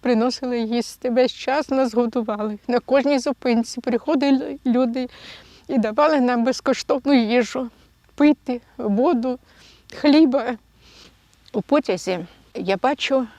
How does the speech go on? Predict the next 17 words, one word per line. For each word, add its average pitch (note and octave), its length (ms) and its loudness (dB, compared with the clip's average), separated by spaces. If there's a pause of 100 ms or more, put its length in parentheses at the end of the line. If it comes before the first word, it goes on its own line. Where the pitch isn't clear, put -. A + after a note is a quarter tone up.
(260)
горить G#3 540 -4 (340)
у E3+ 100 -6
вікні. D#3+ 420 -10 (640)
Я - 100 -2
так C4+ 220 2
злякалася, A3 800 -2 (320)
кажу: G3+ 380 -4
«Синку, C4 500 0
куди A#3 320 2
нас D4+ 280 0
везуть? D4+ 600 2 (100)
Подивись A#3+ 520 2
у E4 40 2
вікно». B3+ 500 2 (340)
А F#3+ 120 -6
він: G3+ 200 -2
«Мама, G#3+ 300 -4